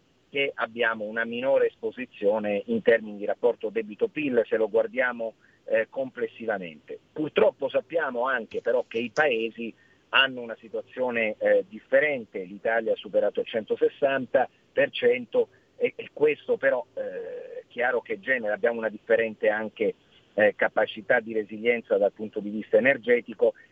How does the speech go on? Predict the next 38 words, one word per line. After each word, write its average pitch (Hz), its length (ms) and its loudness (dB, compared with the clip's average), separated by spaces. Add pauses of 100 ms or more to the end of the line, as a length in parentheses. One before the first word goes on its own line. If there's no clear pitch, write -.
(100)
Insomma, 175 280 2
su - 180 -6
questo 180 400 0
molto 147 460 2
faranno 135 720 -2 (920)
le, 143 400 0
eh, 113 260 2
capacità 123 960 0
di, 240 240 -12
eh, 104 440 2
della 110 220 0
politica, 117 760 2 (420)
eh, 82 960 4
nazionale 117 720 4
arrivate 113 360 -2
a - 20 -6
un 107 60 -12
certo 104 240 -16
punto 123 320 -6
con 104 140 -8
il 104 60 -12
nuovo 117 220 -4
governo 107 640 2
e 110 120 -2
anche 123 300 -4
di 104 100 -14
quella 131 280 0
europea 120 480 2
di 110 100 -14
saper 127 340 -2
fare 113 320 0
fronte 113 360 -2
comune, 95 340 -6
perché 117 200 0
guardi, 147 340 2
se 131 160 0
l'area 151 360 2
euro 147 480 2